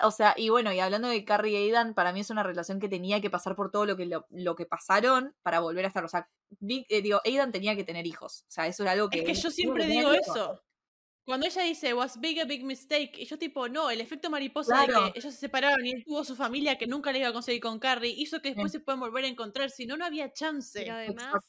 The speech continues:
Speaker 2: que se
Speaker 3: además
Speaker 2: vuelvan a
Speaker 3: para mí
Speaker 2: encontrar.
Speaker 3: también hay como, hay como algo interesante en mostrar algo súper real, que es como las segundas oportunidades que se dan las personas de esa edad cuando se divorcian
Speaker 1: Mm.
Speaker 3: de sus parejas de siempre.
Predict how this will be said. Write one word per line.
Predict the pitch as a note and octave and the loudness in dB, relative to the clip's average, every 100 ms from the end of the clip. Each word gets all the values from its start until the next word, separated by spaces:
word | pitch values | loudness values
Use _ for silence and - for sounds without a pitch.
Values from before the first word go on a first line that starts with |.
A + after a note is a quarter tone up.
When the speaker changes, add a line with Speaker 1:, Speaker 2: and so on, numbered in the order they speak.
| - | -4
Speaker 2:
que | E5 | -2
se | |
Speaker 3:
además | A3+ | -2
Speaker 2:
vuelvan | G#3+ G#3 | -4 -6
a | |
Speaker 3:
para | G3 G3 | -8 -10
mí | |
Speaker 2:
encontrar. | G#3 F#3+ F#3 G3+ G3 | -10 -12 -8 -6 -6
Speaker 3:
también | A3 | -8
hay | A#3+ A#3+ | -14 -16
como, | G3 F#3 F3+ E3+ E3 E3 D#3+ D#3+ - _ - _ - _ _ _ | -18 -14 -12 -10 -10 -12 -16 -20 -20 _ -20 _ -20 _ _ _
hay | - A3 | 2 2
como | A#3+ A#3+ G3+ F#3 - _ _ | 2 0 0 0 -4 _ _
algo | G3+ G#3 A3 | -4 -2 -2
interesante | A3+ G#3+ G3 F#3 A3+ G#3+ A3 A3+ A3+ - _ | -4 -4 -6 -6 -6 -6 -6 -6 -6 -6 _
en | F#3+ F#3+ F#3 - | -10 -10 -12 -16
mostrar | F#3+ F#3+ - G#3+ A3+ | -16 -12 -8 -6 -6
algo | A3 G3+ | -8 -14
súper | - - G3+ - | -18 2 4 4
real, | G#3 G3+ G3 G#3+ | 2 2 0 0
que | G3+ | -6
es | G3 | 2
como | G#3 G3 | 2 4
las | F#3+ | 2
segundas | G3 F#3+ G3+ G3 | 0 -4 -4 -2
oportunidades | F3+ F#3 F#3 F#3+ G3+ | -2 -2 -4 -2 -2
que | - | -6
se | F3+ F#3 | -8 -8
dan | F#3 | -6
las | F#3+ | -2
personas | - F3+ E3+ F#3+ F#3+ | 0 0 -2 -4 -2
de | F3+ F3+ | -2 -2
esa | F3 | -2
edad | F#3 F3+ F#3 | -4 -2 -4
cuando | G3 F#3 F3 | -4 -4 -4
se | F3 | -4
divorcian | F3 F3 F#3 F3+ | -4 -4 -6 -6
Speaker 1:
Mm. | |
Speaker 3:
de | E3+ | -6
sus | - - | -8 -10
parejas | E3+ F3 F3 F3 | -8 -10 -8 -10
de | E3 | -10
siempre. | - F3+ E3 D#3 D3+ | -6 -4 -2 -4 -8